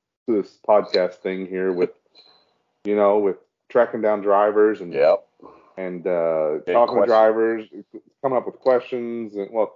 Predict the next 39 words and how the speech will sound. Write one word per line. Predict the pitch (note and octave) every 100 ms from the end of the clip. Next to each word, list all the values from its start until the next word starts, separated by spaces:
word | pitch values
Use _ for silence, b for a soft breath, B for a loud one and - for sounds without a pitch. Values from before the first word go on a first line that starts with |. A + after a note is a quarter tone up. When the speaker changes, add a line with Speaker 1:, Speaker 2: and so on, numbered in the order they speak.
| _ G2
Speaker 1:
I | F2+
don't | D#2
know, | D2
the |
questions | - F#2+ - D#2
kinda | - D#2
come | - D#2
just | C#2+ -
easy | D#2+ D2
for | D2 C#2+ D2+
us. | C#2 D2+
It | -
just | E2
kinda | F2+ -
Speaker 2:
Yeah. | -
Speaker 1:
flows. | D#2 D2+ - _
But | D2+
Speaker 2:
Yeah, | E2 D2
it's | C#2+ -
'cause | D#2+ C#2+
we've | D2
been | C#2+
race | D#2+ -
fans | D2 C#2 -
forever. | C#2+ C#2 C2+ C#2 _ B B B B B -
Speaker 1:
But | B2 A#2+
tracking | C3 C3+ C3
down | B2 A2+
drivers | G#2 G#2 A#2 A2+ G#2+
and | G2+ G2+
making | A2+ G#2+
the | F#2
schedule | - G#2+ G#2 F2+
works | F2+ - _ -
is, | F#2 - _ _ _ _ _ _ _ -
there's | C3
a | A#2+
lot | A2+ A2
of | F#2